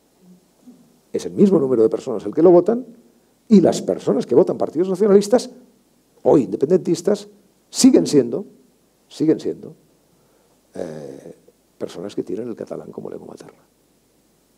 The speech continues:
Y nosotros, los que no tenemos el catalán como lengua materna, votamos a los partidos constitucionalistas. ¿Qué es lo que esto supone?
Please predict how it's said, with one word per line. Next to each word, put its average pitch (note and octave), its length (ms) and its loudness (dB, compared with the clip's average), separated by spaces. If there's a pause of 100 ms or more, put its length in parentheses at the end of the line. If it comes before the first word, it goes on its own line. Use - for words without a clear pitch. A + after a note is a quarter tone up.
(680)
Y E3+ 80 -4
nosotros, G#3+ 640 0
los - 160 -14
que D#2 100 -10
no G#2+ 120 -6
tenemos G#2 280 -6
el A2 60 -6
catalán A#2 320 -6
como F#2+ 140 -10
lengua A2+ 180 -6
materna, G#3 380 -2 (200)
votamos D3+ 420 0
a - 20 -6
los A2 140 -8
partidos F#2 440 -10
constitucionalistas. - 880 -12 (1500)
¿Qué - 160 -2
es - 80 -4
lo D#3+ 80 -4
que - 80 -8
esto G3+ 160 -8
supone? G#3 520 -4